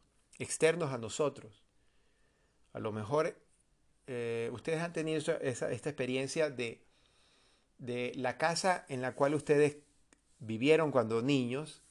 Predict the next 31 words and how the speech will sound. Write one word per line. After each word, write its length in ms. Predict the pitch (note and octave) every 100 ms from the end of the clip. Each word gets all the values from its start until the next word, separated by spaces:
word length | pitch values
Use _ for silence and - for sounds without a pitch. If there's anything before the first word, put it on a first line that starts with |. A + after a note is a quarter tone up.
| _ _ _ _ -
puede 240 | C3 D3
ser 240 | - E3
que 100 | D#3+
no 120 | D3 C#3+
sea 180 | D3+
la 120 | C3 A#2
misma 220 | C3 C#3
en 60 | B2
la 100 | G#2+
cual 180 | A2+
estén 300 | A2 - A2+
ustedes 380 | A2 - A#2 G2
ahora, 360 | G#2+ G#2+ - -
¿no? 240 | E2 E3+ _ _ _ _ _ _ -
Y 60 |
puede 240 | B2 D#3+ F3+
ser 220 | G3 F#3
que, 240 | G3 -
que, 280 | - D3 C3+
que 280 | - C3 B2+
haya 200 | C#3 E3+
pasado 360 | D3+ - D#3 D#3+
muchísimo 540 | C#3+ - D3 E3 B2+
tiempo. 520 | E3 E3+ C3 G2 - - _ _ _ _ _ _ _ _ _ -
Y 300 | D3+ C#3 -
si 180 | - C#3+
ustedes 400 | - F3 G3 F3
volvieran 640 | C#3+ C#3 C#3 F3 G3+ A3 G3
a 140 | D#3
esa 280 | E3 E3 E3+
casa, 540 | D3 B2 - A#2+ B2